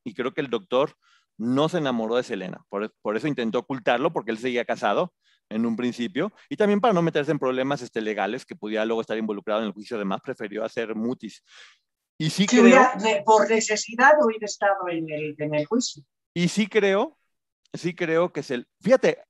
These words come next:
Speaker 1: ahí te va otra teoría que ahorita me acaba de caer. Sí creo que Selena se iba a ir a Monterrey a vivir, como las tres personas habían dicho a María Celeste, se iba a ir a, a Monterrey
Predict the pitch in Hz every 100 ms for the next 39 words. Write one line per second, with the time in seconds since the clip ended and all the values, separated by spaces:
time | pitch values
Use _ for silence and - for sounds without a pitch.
0 | - 151 202 185 180 180 160 151 156 139
1 | 147 127 131 127 135 131 180 202 190 202
2 | 160 143 156 175 - 147 139 147 147 139
3 | 123 120 113 127 131 113 107 220 - 107
4 | 107 104 117 135 - 135 147 147 117 123
5 | 131 123 127 107 101 104 95 107 117 -
6 | 202 - - - _ - 131 143 156 156
7 | 147 - 117 120 117 113 135 233